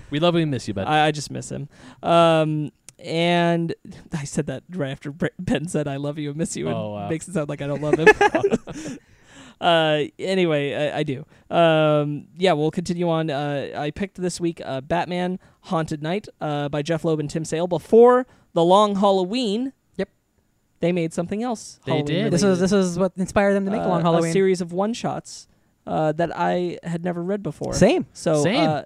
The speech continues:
Speaker 2: here we go. Batman Haunted Night is a story in three parts. Um, part one revolves around Scarecrow as a villain, and part two revolves around the Mad Hatter, and part three is a,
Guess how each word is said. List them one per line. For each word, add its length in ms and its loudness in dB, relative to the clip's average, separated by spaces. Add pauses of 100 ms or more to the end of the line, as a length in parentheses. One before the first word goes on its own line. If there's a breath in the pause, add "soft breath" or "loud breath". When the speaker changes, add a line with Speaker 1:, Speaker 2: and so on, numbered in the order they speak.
Speaker 2:
here 240 -4
we 80 -4
go. 340 0
Batman 420 -2
Haunted 260 -4
Night 280 -4
is 200 -4
a 140 -2
story 480 -4
in 120 -6
three 280 -6
parts. 580 -6 (440 soft breath)
Um, 600 -2
part 240 -2
one 320 -2
revolves 380 -4
around 380 -6
Scarecrow 640 -6
as 160 -6
a 40 -4
villain, 380 -4
and 220 -8
part 220 -6
two 320 -2
revolves 420 -4
around 380 -6
the 120 -8
Mad 200 -6
Hatter, 200 -4
and 140 -4
part 180 -6
three 140 -8
is 140 -6
a, 120 -2